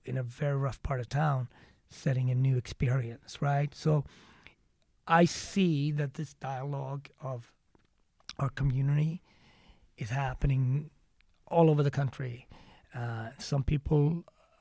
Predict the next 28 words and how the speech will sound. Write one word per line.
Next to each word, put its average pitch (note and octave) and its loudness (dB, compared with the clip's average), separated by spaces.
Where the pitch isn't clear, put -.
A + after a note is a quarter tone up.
are B2+ -2
being C3 0
broadcasted D3 0
and D#3 4
some C#3+ 0
people C#3 -2
are B2+ 0
not, C#3 0
but C#3 -4
that's - 0
not E3+ 0
the C#3+ -6
reason C#3 -2
why C3 -2
they B2+ -4
went B2+ -2
into B2+ -4
it. - -14
You C#3+ 0
know, C3+ 0
Archipelago D#3 6
or D3 4
Indigo C#3+ 6
did C#3 2
not C#3 2
go D#3 2
into D3+ 4
it C3+ -2